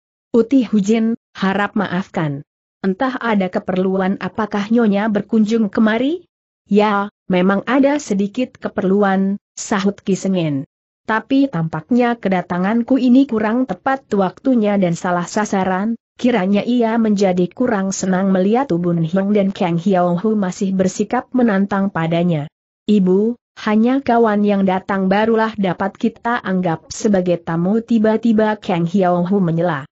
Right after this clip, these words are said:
Ki Sengin tertawa dingin, baru saja dia hendak membuka suara, tiba-tiba Leng Hang tampil ke muka dan berkata, "Sute dan Sumoai,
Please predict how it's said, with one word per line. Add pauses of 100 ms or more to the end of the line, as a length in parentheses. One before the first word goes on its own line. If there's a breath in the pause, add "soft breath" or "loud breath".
(280)
Ki
Sengin
tertawa
dingin, (160)
baru
saja
dia
hendak
membuka
suara, (240)
tiba-tiba
Leng
Hang
tampil
ke
muka
dan
berkata, (160)
"Sute
dan
Sumoai,